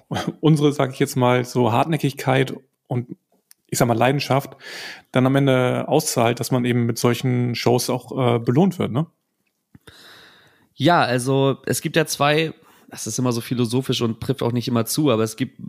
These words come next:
Speaker 2: also ich finde immer, es gibt so zwei Ansätze. Entweder du willst, ähm, mit deiner Band, äh,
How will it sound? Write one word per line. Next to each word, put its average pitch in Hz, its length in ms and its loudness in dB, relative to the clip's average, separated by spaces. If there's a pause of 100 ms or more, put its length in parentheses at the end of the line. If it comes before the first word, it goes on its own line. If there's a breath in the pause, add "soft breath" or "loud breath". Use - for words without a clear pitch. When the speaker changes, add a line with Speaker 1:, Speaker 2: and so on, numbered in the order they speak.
(120)
Speaker 2:
also - 180 -4
ich - 120 -6
finde 135 160 0
immer, 131 100 2
es 120 100 -2
gibt 120 100 -10
so 123 80 -4
zwei 120 460 0 (520)
Ansätze. 143 640 0
Entweder 131 340 0
du 120 160 -6
willst, 123 360 -2 (680 loud breath)
ähm, 113 680 0
mit 117 140 0
deiner 120 180 2
Band, 120 540 0
äh, 117 120 -4